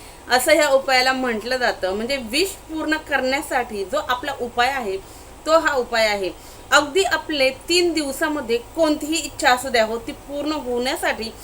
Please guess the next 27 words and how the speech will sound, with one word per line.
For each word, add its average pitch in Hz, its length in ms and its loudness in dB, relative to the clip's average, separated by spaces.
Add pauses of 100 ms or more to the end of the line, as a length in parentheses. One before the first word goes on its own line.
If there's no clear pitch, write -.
(260)
हा 294 100 4
उपाय 262 340 2
आहे. 226 220 0
फक्त 247 280 -6 (120)
उपाय 254 300 0
ज्या 262 200 0
पद्धतीने 254 600 -2
सांगणार 233 340 -4
आहे, 220 160 -2
त्या 262 140 -6
पद्धतीने 254 680 -2 (380)
पॉझिटिव्हली 277 540 4
करायचा 277 540 2
आहे. 247 220 2
तुमचा 302 260 -4
कोणतीही 311 680 -4
इच्छा, 285 320 -2
कशी 277 460 -4
इच्छा 262 260 -4
असू 240 180 -2
द्या, 208 180 -4 (420)
ती 285 60 -2
निश्चित 294 300 -2
तुमची 269 320 -6
पूर्ण 254 340 -2
होणार 233 420 -2
आहे. 208 220 -2